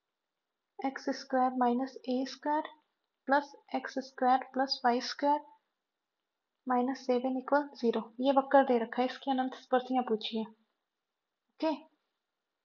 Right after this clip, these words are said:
तो यहाँ पे कितनी है? एक, दो, दो, चार, छः। ये छः घात के पद हैं। Okay, and ये चार घात के। तो सीधा सा है, दो का अंतर दिख रहा है, तो मुझे क्या,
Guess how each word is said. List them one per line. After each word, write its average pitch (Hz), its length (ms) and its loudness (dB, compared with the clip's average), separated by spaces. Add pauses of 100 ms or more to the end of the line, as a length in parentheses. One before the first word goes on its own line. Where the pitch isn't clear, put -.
(300)
तो - 840 -10
यहाँ 247 220 2
पे 285 200 0
कितनी 277 360 -4
है? 247 160 -2
एक, 247 280 0
दो, 247 220 2
दो, 240 160 -2
चार, 247 460 -2
छः। 233 240 -6 (640)
ये 269 140 -2
छः 262 160 4
घात 247 320 4
के 240 60 -2 (100)
पद 220 200 -2
हैं। 226 100 -6 (2250)
Okay, 311 280 -2 (520)
and 247 180 -2
ये 262 240 0 (1300)
चार 262 220 6
घात 285 280 4
के। 262 100 -2 (720)
तो 254 60 -6
सीधा 277 300 4
सा 285 140 4
है, 247 100 6
दो 262 140 4
का 269 160 8
अंतर 277 260 4
दिख 262 180 -2
रहा 254 100 6
है, 247 80 0
तो 254 80 -2
मुझे 247 240 -2
क्या, 254 220 -2